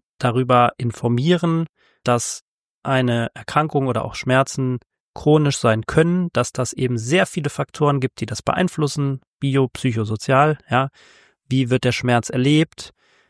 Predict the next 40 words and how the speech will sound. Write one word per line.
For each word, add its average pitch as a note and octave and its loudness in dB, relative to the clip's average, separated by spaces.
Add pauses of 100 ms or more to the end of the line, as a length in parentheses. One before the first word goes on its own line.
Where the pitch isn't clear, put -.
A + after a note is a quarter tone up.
(120)
Dann, C3+ 2
ähm, B2+ 0 (380)
dass - 0
es - -6
halt B2+ -2
auch C3 2 (320)
Sinn D#3 2
oder B2 0
Unsinn C#3+ 0 (520)
einer B2+ 0
weiteren B2+ 2
Diagnostik B2+ 0
gibt, - 0
also A#2+ 0
vielleicht B2+ 0
auch C3+ -4
manchmal B2+ -2
sicher C3 -2 (300)
besser C#3 4
sein B2+ 2
kann, C3+ -2
auf B2+ -4
weitere B2+ 0
Diagnostik B2 -4
zu B2+ -10
verzichten. E3 -2 (640)
Dann C3+ 2
auch - 2
über C#3 0
Behandlungsmethoden D#3+ -2
zu D3+ -4
sprechen, D#3 -2
weil C#3+ 4
ja C#3 4
Patientinnen C#3+ -2
oft - -6
auch B2+ -2
Erwartungen C#3 2
mit D3 -4
einbringen. D#3+ 2